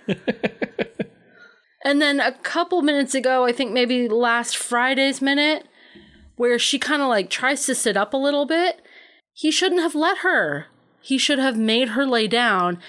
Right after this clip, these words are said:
Speaker 2: and then he move in closer to her to hear what she had to say.
Speaker 1: No one heard what she had to say anyway, so what does that say about how important it was to the overall plot?
Speaker 2: Well, since you brought that up, I know this is referring back to a few minutes ago,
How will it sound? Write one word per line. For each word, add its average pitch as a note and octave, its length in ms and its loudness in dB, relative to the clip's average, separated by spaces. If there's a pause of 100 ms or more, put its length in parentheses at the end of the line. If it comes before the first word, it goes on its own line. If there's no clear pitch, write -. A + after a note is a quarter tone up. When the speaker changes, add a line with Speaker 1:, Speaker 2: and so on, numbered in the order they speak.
(200)
Speaker 2:
and A3 140 2
then G#3 140 0
he C4+ 460 0
move G#3 200 0
in A3 160 -2
closer G3+ 440 -2
to F3+ 200 -4
her - 600 -2 (320)
to A#3 100 0
hear G3 240 2
what D#3+ 160 -2
she - 160 -2
had D3+ 240 -4
to E3 100 -6
say. - 360 -6 (400)
Speaker 1:
No E3 120 0
one C3 220 0
heard A#2+ 260 0
what F#2+ 140 -2
she - 140 0
had F#2 220 0
to F2+ 80 -4
say F2 240 0
anyway, D#2+ 460 -2
so D#2 480 -2 (280)
what G2+ 160 -2
does F#2+ 120 -2
that G#2 220 -2
say G2+ 240 0
about F2+ 400 -2 (300)
how G2 180 -2
important F#2+ 400 -4
it F#2 100 -8
was F#2+ 280 -2
to - 80 -16
the E2+ 120 -2
overall E2+ 400 0
plot? F2+ 400 -2 (280)
Speaker 2:
Well, A3+ 100 -2
since D4+ 300 0
you C#4 100 2
brought A3 220 0
that G3 180 2
up, A#3+ 180 0
I F#3+ 100 0
know G3 180 0
this F#3+ 200 -2
is F3+ 280 -4
referring F#3 460 0
back F3 280 0
to F3+ 140 -2
a E3+ 40 -2
few F3 200 -2
minutes D4 340 0
ago, D3+ 420 0